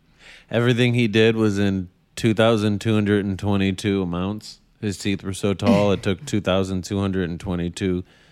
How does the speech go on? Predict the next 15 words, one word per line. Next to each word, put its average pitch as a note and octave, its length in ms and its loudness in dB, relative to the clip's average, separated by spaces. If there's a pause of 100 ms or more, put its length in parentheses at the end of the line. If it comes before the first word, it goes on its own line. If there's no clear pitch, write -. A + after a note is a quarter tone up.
(340)
brushes G2+ 580 -2
from F#2 360 -2
the E2+ 160 -2
tip - 340 -4
top F#2+ 340 -6
of F2+ 160 0
the F2 80 -2
tooth G2 460 -4
to G#2 120 -6
the E2 140 -6
tip G2 300 -6
top F#2+ 320 -4
of E2+ 100 -6
the E2 80 -6
tooth, G#2 480 -4